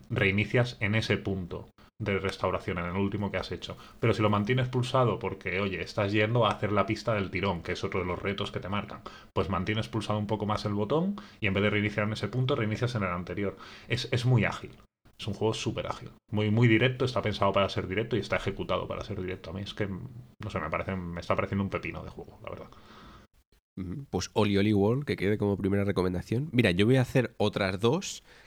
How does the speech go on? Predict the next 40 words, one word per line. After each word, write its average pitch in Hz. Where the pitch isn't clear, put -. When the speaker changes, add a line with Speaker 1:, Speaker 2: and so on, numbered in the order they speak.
Speaker 2:
que 107
son 127
un 107
poco 117
de 117
ese 117
estilo 110
de 87
juegos... 104
Eh, 90
muy 101
directos, 98
¿no? 107
Muy 95
de 98
ir 98
a 95
saco, -
pero 107
que 101
fíjate, 101
los 98
dos 110
los 101
intenté 90
jugar, 117
pero 113
no 117
estaba 113
yo 104
en 104
el 95
rollo, 87
por 92
eso 110
te 92
digo, 85
¿no? 123
Que 90
Speaker 1:
Ujú. 82